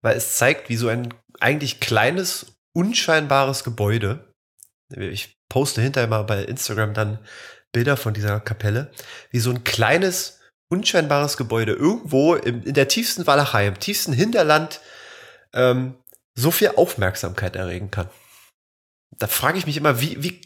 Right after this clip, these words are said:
wie geht das? Kann das daran liegen, dass da wirklich was dran ist an diesen ganzen Geschichten? Oder war das so ein Selbstläufer, dass einer einfach mal angefangen hat mit so einer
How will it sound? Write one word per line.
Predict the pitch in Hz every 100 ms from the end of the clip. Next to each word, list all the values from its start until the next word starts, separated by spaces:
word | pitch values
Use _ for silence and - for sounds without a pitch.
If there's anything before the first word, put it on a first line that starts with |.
| _
wie | - 151
geht | 107 98
das? | 90 - - _ - - _ - - _ _ -
Kann | 135 285
das | 214
daran | - 147 147
liegen, | 156
dass | 135 127
da | 117
wirklich | 120 - 113
was | 107 -
dran | - 117
ist | 220 226
an | 196
diesen | 202 185
ganzen | 196 196
Geschichten? | 175 - 185 - 202 - - - - - _ _ -
Oder | 143 151 139 -
war | 131
das | 135 -
so | 131
ein |
Selbstläufer, | 107 107 - 104 98 101
dass | 104 -
einer | 120 151 175 -
einfach | 139 139
mal | 120
angefangen | 117 165 226 233 202
hat | 202
mit | 151
so | -
einer | 131 123 120